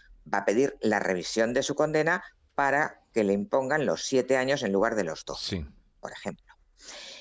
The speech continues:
Speaker 1: Ahí, eh, se va a plantear el problema de interpretación. ¿Cómo se podría haber solventado? Eh, pues haciendo una, o estableciendo una disposición transitoria clara que estableciera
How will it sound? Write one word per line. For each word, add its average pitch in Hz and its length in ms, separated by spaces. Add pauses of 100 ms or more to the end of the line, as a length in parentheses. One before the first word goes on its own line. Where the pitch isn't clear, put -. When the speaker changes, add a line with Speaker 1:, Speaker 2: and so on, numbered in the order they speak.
(200)
Speaker 1:
Ahí, 143 360
eh, 139 100
se 131 160
va 131 80
a 131 80
plantear 127 460
el 127 100
problema 110 320
de 110 60
interpretación. - 800 (540)
¿Cómo 202 240
se 196 160
podría 180 340
haber 170 180
solventado? 143 800 (640)
Eh, 127 160
pues - 400 (160)
haciendo 151 760
una, 123 540
o 92 100
estableciendo 104 520
una 110 120
disposición 120 520
transitoria 139 580
clara 170 420 (500)
que 139 120
estableciera 143 880